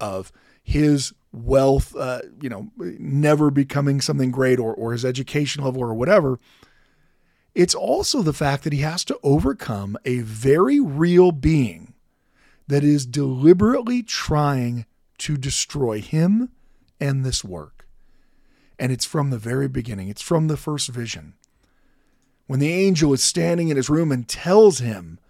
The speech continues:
that his name is going to be had for good and evil among all nations, and that Satan would try to tempt him. From the very beginning, the, the,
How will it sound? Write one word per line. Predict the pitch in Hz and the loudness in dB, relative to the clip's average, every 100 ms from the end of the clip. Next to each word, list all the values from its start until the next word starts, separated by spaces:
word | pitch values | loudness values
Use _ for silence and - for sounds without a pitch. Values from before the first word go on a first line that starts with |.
| _ _ _ | _ _ _
that | 143 | -2
his | 131 202 170 | 4 4 4
name | 143 139 170 170 143 | 0 0 0 0 -2
is | 123 120 | -4 -2
going | 139 147 | 0 0
to | 135 | -2
be | 123 | -6
had | 110 139 139 | -2 -2 -2
for | - 117 | -4 -6
good | 113 143 139 | 0 0 0
and | 110 | -2
evil | 113 156 127 90 - _ | 0 0 -2 -8 -16 _
among | 107 123 123 | -12 -8 -10
all | 123 127 139 139 | -10 -8 -6 -4
nations, | 131 151 - 80 - - - _ _ - - | -4 -6 -8 -14 -20 -20 -20 _ _ -20 -6
and | 151 151 | 0 0
that | 160 | -2
Satan | - - 190 190 247 220 220 | -4 -2 2 2 2 0 2
would | 185 170 | 2 0
try | - - 156 160 | -6 -6 -6 -6
to | 151 | -8
tempt | 131 - - 135 139 - | -10 -12 -6 -6 -6 -12
him. | 92 87 104 _ _ _ _ _ _ _ _ | -14 -18 -20 _ _ _ _ _ _ _ _
From | 185 156 | -2 0
the | 131 | -2
very | 127 180 214 247 247 | -4 -4 0 2 2
beginning, | 240 160 151 131 82 82 _ _ _ _ _ _ _ _ _ _ _ _ _ _ - | 0 0 -2 -2 -8 -16 _ _ _ _ _ _ _ _ _ _ _ _ _ _ -8
the, | 131 123 - | -4 -4 -6
the, | - | -10